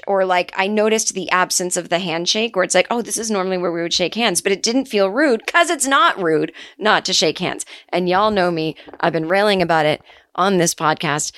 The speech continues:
And if you're new to this podcast, you're like, "Oh, she rails about handshaking. I gotta find those episodes. This, this girl is no fun. I love it." So there you go. That was my experience with, uh,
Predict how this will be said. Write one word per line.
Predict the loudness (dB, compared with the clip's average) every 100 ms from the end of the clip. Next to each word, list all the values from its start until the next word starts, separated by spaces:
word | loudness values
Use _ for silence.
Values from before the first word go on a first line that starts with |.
| -16 -8
And | -8
if | -4
you're | -2
new | 0 0
to | 0
this | -2
podcast, | 0 -2 -2 -6
you're | -2 0
like, | 0 -4
"Oh, | -14 -8
she | -4 -2
rails | 0 0 0 0
about | 0 0
handshaking. | 0 0 0 0 0 0 2 2
I | 2
gotta | 2
find | 0 -2 0 2
those | 2 2
episodes. | 0 0 0 0 0
This, | -2 -2 -4 -4
this | -2
girl | 0 0 2
is | 2 2 2
no | 0 0
fun. | 0 2
I | 2
love | 0 0 0
it." | -2 -4 _ -20 _ _ _ _ _ _ _ _ _ _ _ _ _ _ _ _ _ _ _ _ _ _ _ _ _ _ _ _ _ _ _ _ -8
So | -4 0
there | 0
you | 2
go. | 0
That | 0 0
was | 0
my | 2
experience | 2 0 0 2 2 2 -2 -4 -6 -2
with, | -2 -2 0
uh, | 0 2 -2